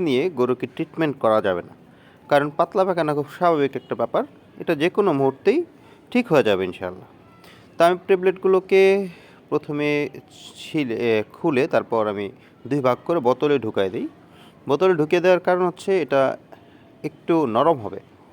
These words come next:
নরম হওয়ার পর আমি অল্প দানাদারের সাথে আমি ওষুধটা খাইয়ে দিব।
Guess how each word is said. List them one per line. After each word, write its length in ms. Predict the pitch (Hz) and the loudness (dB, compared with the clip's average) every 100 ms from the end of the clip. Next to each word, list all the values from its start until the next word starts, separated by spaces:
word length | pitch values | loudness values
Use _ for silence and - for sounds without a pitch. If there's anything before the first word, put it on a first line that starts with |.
| - _ | -20 _
নরম 240 | 131 156 190 | -2 2 4
হওয়ার 160 | 175 175 | 2 2
পর 100 | 214 185 | 0 0
আমি 180 | 123 123 156 | 0 0 0
অল্প 140 | 170 196 | 0 -2
দানাদারের 600 | 127 117 151 139 123 117 - | 0 2 0 0 -2 -2 -6
সাথে 240 | 117 135 247 285 - | -6 -6 -6 -10 -16
আমি 260 | - 107 135 294 - - - - | -8 -6 -6 -8 -12 -20 -20 -4
ওষুধটা 300 | 143 139 135 | -2 0 -2
খাইয়ে 340 | 127 139 143 | 0 2 2
দিব। 160 | 127 92 | 0 -2